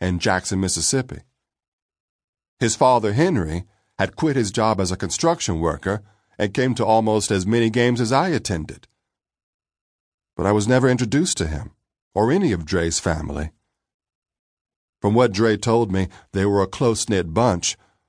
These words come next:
but very country and conservative when it came to certain things. I translated that to mean that they wouldn't be too happy about our relationship. My family, on the other hand, was a lot different.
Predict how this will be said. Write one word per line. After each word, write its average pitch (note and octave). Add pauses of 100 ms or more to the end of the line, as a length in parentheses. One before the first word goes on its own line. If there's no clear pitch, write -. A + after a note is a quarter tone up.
(200)
but G2+ (140)
very B2+
country F#2 (180)
and G2+
conservative G#2
when F#2+
it F#2+
came G2
to E2
certain D#2+
things. G#2 (1300)
I G#2+
translated F#2+
that F2+
to -
mean E2 (200)
that E2+
they G2+
wouldn't G2
be F2
too G#2
happy F#2
about E2
our E2
relationship. E2 (1800)
My A2+
family, F#2+
on G#2
the G#2
other G2
hand, G#2+
was G#2
a G#2+
lot A#2+
different. D3